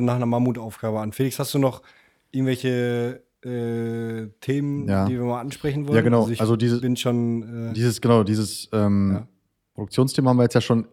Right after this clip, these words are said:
Speaker 2: ganz gut abgearbeitet. Also was mich jetzt noch mega interessieren würde, wäre, ähm, ja, das, also einerseits das Team, aber vor allem auch der Cast, ne? Weil ich habe auch mal auf der Website geguckt von Pitt,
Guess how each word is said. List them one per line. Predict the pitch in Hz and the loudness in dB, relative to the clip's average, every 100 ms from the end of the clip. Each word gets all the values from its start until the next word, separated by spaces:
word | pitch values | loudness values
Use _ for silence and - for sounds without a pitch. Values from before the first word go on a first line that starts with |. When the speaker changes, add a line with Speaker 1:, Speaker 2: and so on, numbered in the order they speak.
| _ | _
Speaker 2:
ganz | 113 - | -8 -6
gut | - | -6
abgearbeitet. | 110 131 123 120 117 | -4 0 2 0 0
Also | 107 | 0
was | 113 | 2
mich | 117 | 2
jetzt | 131 127 | 0 2
noch | 120 - _ | 0 -2 _
mega | 123 123 | 0 2
interessieren | 123 - - 131 120 | 2 0 0 4 4
würde, | 117 117 | 4 4
wäre, | 110 110 110 107 101 - _ _ _ _ _ | 4 4 4 4 2 -2 _ _ _ _ _
ähm, | 104 101 101 98 90 - - | -2 0 2 0 -2 -8 -6
ja, | 101 | -4
das, | 101 - - | -4 -8 -12
also | - 101 - | -4 -4 -4
einerseits | - 107 107 98 | -2 0 2 0
das | 98 - | -4 -8
Team, | - 131 165 214 254 _ | -8 -2 2 0 -2 _
aber | 110 110 | 0 2
vor | - 120 | 4 4
allem | 117 | 4
auch | |
der | 110 104 | 0 -2
Cast, | - 151 110 - - | 0 0 0 -2 -6
ne? | 113 120 | -2 2
Weil | 110 104 - - | 4 2 0 -14
ich | - | -2
habe | 117 | 2
auch | |
mal | 110 113 | 4 4
auf | 110 | 4
der | 113 | 4
Website | 117 - - - | 4 2 0 0
geguckt | - - 160 | -2 -6 -4
von | 143 127 | -2 0
Pitt, | - 151 - | 0 -2 -4